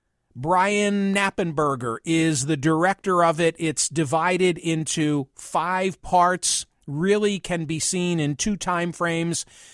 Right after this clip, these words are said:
before September eleven and after September eleven. It's great. So if you're looking to watch something, five hours, five parts, I think I'm three full parts into it.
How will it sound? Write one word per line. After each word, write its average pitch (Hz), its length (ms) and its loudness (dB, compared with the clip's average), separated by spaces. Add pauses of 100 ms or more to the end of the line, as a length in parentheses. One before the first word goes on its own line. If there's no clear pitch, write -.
(200)
before 196 320 0
September 190 480 0
eleven 170 340 2
and 151 100 0
after 165 280 -2
September 170 580 0
eleven. 160 420 0
It's 180 360 -4 (160)
great. 139 680 -2 (680)
So 160 400 0 (100)
if 165 180 -4
you're 165 120 4
looking 226 360 2
to 190 120 0
watch 180 420 0
something, 131 540 -2
five 190 400 0
hours, 147 460 2
five 170 320 0
parts, 143 480 0
I 151 120 -4
think 175 220 -4
I'm 156 200 -2
three 180 340 -4
full 165 260 -2
parts 151 380 0
into 143 300 0
it. 120 120 -8